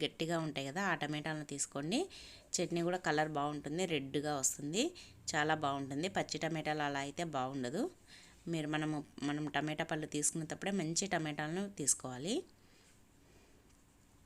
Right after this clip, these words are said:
చూడండి, ఇలా కలుపుతూ మెత్తబడేంత వరకు వేయించుకోవాలి, మగ్గబెట్టుకోవాలి. ఇప్పుడైతే జ-, ఆవాలు, తర్వాత మెంతులను రెండు కలిపి పొడి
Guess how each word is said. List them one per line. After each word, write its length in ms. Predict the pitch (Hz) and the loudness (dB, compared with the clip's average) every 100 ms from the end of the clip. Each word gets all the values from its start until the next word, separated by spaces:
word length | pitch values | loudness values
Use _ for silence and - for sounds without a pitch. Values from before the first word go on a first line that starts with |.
| - - - - - - - - - - - - - - | -20 -20 -20 -20 -20 -20 -20 -20 -20 -20 -20 -20 -12 -8
చూడండి, 300 | 160 156 180 | -4 0 2
ఇలా 120 | 160 143 | 2 2
కలుపుతూ 360 | 143 143 165 220 285 233 | 0 -2 -2 2 4 4
మెత్తబడేంత 520 | 156 156 151 151 147 | 2 0 0 0 -4
వరకు 200 | 147 220 | -4 0
వేయించుకోవాలి, 720 | 214 147 143 - 123 120 190 349 - - | 0 0 -2 -4 -4 -2 0 -2 -4 -6
మగ్గబెట్టుకోవాలి. 760 | 143 143 147 - 131 131 165 311 - - - - 185 | -2 -2 -4 -4 -4 -2 -2 -4 -6 -14 -16 -8 -4
ఇప్పుడైతే 320 | 175 180 180 277 170 | 2 2 4 2 0
జ-, 80 | - - - | -8 -4 4
ఆవాలు, 520 | 143 160 170 175 240 392 - - | 4 6 4 4 2 0 -4 -6
తర్వాత 280 | 180 180 190 | 0 2 4
మెంతులను 520 | 269 185 151 143 139 - - - - - 165 | 4 4 2 -2 -2 -4 -10 -18 -18 -6 0
రెండు 240 | 170 190 | 2 2
కలిపి 320 | 214 190 190 254 | 4 4 4 2
పొడి 260 | - 185 | 2 2